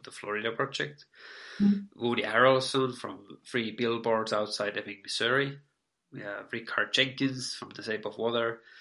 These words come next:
Speaker 1: Christopher Plummer, uh, from the All the Money in the World, which was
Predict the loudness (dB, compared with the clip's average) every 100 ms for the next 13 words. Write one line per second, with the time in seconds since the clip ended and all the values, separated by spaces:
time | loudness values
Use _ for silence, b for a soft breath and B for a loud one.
0 | -20 -20 _ 2 2 2 0 0 4 6
1 | 6 6 4 0 -4 -10 _ _ -20 -20
2 | -20 -20 _ _ -8 -6 -6 -6 -10 -10
3 | -8 -6 -2 0 0 0 0 0 0 -4
4 | 0 4 4 4 -2 -8 -10 -12 -16